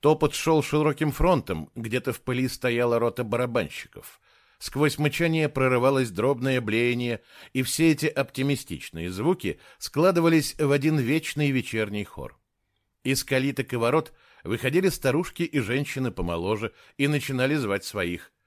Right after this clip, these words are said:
"Веснушка, сюда, моя крапинка, ну же!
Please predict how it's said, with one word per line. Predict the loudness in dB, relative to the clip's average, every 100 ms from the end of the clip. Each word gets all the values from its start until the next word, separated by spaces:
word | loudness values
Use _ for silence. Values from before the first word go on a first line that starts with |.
| _ -4
"Веснушка, | -2 -2 0 0 0 4 4 4
сюда, | 2 0 4 4 4
моя | 4 4 2
крапинка, | 2 2 0 -2 -4
ну | 0 2
же! | 2 2